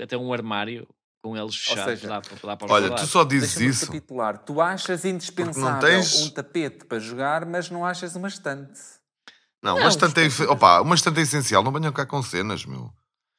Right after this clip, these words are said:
Speaker 3: Aí estou
Speaker 1: Não.
Speaker 3: completamente em desacordo. É indispensável teres uma estante para pôr
Speaker 1: Eu
Speaker 3: o teu
Speaker 1: também não
Speaker 3: jogo.
Speaker 1: disse que
Speaker 2: É,
Speaker 1: o
Speaker 2: sim,
Speaker 1: tapete era
Speaker 2: senhora.
Speaker 1: indispensável. Eu disse que
Speaker 2: É cru-, crucificá-lo
Speaker 1: eu,
Speaker 2: aí.
Speaker 3: Não,
Speaker 1: eu
Speaker 3: é,
Speaker 1: disse
Speaker 3: é,
Speaker 1: que
Speaker 3: é
Speaker 1: ninguém precisa
Speaker 3: indispensável
Speaker 1: dele para
Speaker 3: ter um,
Speaker 1: jogar,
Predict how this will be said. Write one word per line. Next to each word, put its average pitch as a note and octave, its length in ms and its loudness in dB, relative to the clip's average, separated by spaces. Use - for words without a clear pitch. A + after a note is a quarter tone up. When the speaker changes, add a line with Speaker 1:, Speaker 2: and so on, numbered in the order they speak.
Speaker 3:
Aí D3+ 180 0
estou G3+ 180 0
Speaker 1:
Não. F3 80 0
Speaker 3:
completamente A#2 480 -2
em C3+ 60 -4
desacordo. F#2 720 -4
É B2 220 0
indispensável F2+ 760 -2
teres - 320 -8
uma F#2 120 -8
estante F#2 260 -8
para F#2+ 100 -12
pôr - 100 -8
Speaker 1:
Eu G#2 60 -2
Speaker 3:
o - 20 -4
teu A#2+ 80 -2
Speaker 1:
também A#2 120 0
não A#2 80 0
Speaker 3:
jogo. A2 100 -4
Speaker 1:
disse C#3+ 100 -2
que D3 60 -2
Speaker 2:
É, - 20 -2
Speaker 1:
o D3 40 -4
Speaker 2:
sim, - 80 -10
Speaker 1:
tapete B2 160 -4
era A#2 80 -2
Speaker 2:
senhora. A#2+ 160 2
Speaker 1:
indispensável. B2 680 0
Eu A#2 80 -4
disse A#2 280 -4
que D#3 320 0
Speaker 2:
É C#3+ 340 -2
cru-, - 260 -16
crucificá-lo - 720 -8
Speaker 1:
eu, G2 120 -6
Speaker 2:
aí. F#2 80 -10
Speaker 3:
Não, A2 160 4
Speaker 1:
eu - 60 6
Speaker 3:
é, B2+ 60 6
Speaker 1:
disse D#3 180 6
Speaker 3:
é, D#3 120 10
Speaker 1:
que - 100 0
Speaker 3:
é D#3 80 8
Speaker 1:
ninguém F3 240 6
precisa E3+ 280 6
Speaker 3:
indispensável D3 180 10
Speaker 1:
dele C#3 40 -4
para F3+ 100 6
Speaker 3:
ter - 60 4
um, F3+ 40 4
Speaker 1:
jogar, B2 320 6